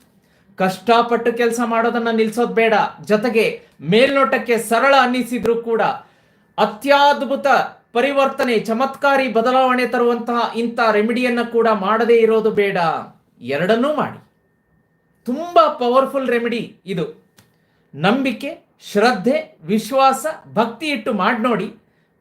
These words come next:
ಒಂದು ರೂಪಾಯಿ ಖರ್ಚು ಮಾಡೋದು ಬೇಡ ಇದಕ್ಕೆ. ಮನೆಯಲ್ಲೇ ಗಾಜಿನ ಬಟ್ಲು ಸಿಗುತ್ತೆ, ನೀರು ಸಿಗುತ್ತೆ, ಕಾಯಿನ್ ಸಿಗುತ್ತೆ, ಎಲ್ಲ ಸಿಗುತ್ತೆ. Only thing is, ಒಂದನೇ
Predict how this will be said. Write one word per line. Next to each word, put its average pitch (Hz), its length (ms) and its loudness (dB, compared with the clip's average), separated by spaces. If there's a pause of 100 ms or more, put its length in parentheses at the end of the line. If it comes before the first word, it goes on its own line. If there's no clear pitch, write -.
ಒಂದು 277 220 -6
ರೂಪಾಯಿ 339 320 0
ಖರ್ಚು 285 240 -2
ಮಾಡೋದು 254 260 -2
ಬೇಡ 226 180 0
ಇದಕ್ಕೆ. 165 480 -6
ಮನೆಯಲ್ಲೇ 196 420 -2
ಗಾಜಿನ 220 380 2
ಬಟ್ಲು 196 260 -4
ಸಿಗುತ್ತೆ, 190 400 -6
ನೀರು 226 280 -4
ಸಿಗುತ್ತೆ, 202 440 -2
ಕಾಯಿನ್ 220 380 -4
ಸಿಗುತ್ತೆ, 202 340 -4
ಎಲ್ಲ 165 260 -2
ಸಿಗುತ್ತೆ. - 540 -12 (560)
Only 262 400 2
thing 254 180 -4
is, 285 260 -2
ಒಂದನೇ 254 640 0